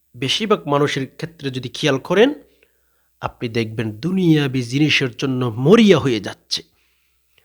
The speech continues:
Almost দুনিয়ার জিনিস বললেই জীবন দিতে রাজি। কিতাবের ভেতরে ঘটনা পাওয়া যায়। আব্দুল্লাহ ইবনে মুবারক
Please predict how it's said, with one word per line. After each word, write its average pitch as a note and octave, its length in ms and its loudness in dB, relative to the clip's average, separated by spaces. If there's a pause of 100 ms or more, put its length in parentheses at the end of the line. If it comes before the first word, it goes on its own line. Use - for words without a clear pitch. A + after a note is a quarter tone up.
(280)
Almost D3+ 600 2 (100)
দুনিয়ার F#3+ 840 0
জিনিস G#3 320 2 (100)
বললেই A3 420 4
জীবন F#3 340 4
দিতে C#3 220 -2
রাজি। F#2+ 280 -6 (1700)
কিতাবের G#3+ 360 2
ভেতরে A#3+ 280 2
ঘটনা D#3+ 380 4
পাওয়া C3 240 2
যায়। G#2 180 -4 (1300)
আব্দুল্লাহ E3 380 4
ইবনে F3+ 140 6
মুবারক D#3 460 6